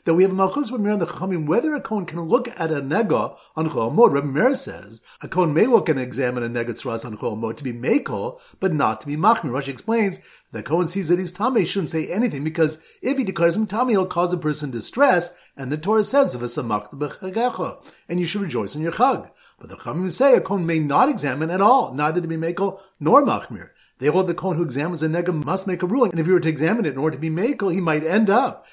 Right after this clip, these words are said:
having to be machmir. So the heavily armed guards hired to prevent the Kohen from looking at people's nagaim on Chol Moed weren't sure if they should let him go and look at the Matzorah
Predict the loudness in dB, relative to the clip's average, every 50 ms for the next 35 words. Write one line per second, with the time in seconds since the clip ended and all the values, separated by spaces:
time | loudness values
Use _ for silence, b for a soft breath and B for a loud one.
0 | B B -12 -10 -10 -10 -10 -8 -8 -8 -8 -8 -10 -10 -10 -10 -12 -12 -14 -16
1 | -20 _ _ _ _ _ _ _ B B B B B 4 6 6 6 4 0 b
2 | b b b 6 6 6 6 4 0 0 0 0 -2 -2 -2 0 2 4 4 4
3 | 4 0 -2 -6 -6 -6 -6 -4 -2 -2 -2 -2 -4 -6 -8 -12 -8 -6 -4 -4
4 | -4 -4 -4 -6 -6 -4 -4 -6 -8 -8 -10 -10 -8 -8 -8 -8 -8 -8 -8 -8
5 | -6 -4 -4 -4 -4 -6 -10 -12 b b b b b -10 -10 -6 -4 -2 -2 -2
6 | -4 -4 -4 0 2 2 2 2 2 0 -2 -2 -4 -6 -6 -6 -8 -8 -12 b
7 | b b b b b 2 4 4 2 0 2 2 2 4 2 0 -4 -2 0 0
8 | 0 0 0 2 4 4 4 4 2 0 -2 -2 -2 -2 -2 -4 -6 -6 -4 -2
9 | 0 0 0 -2 -6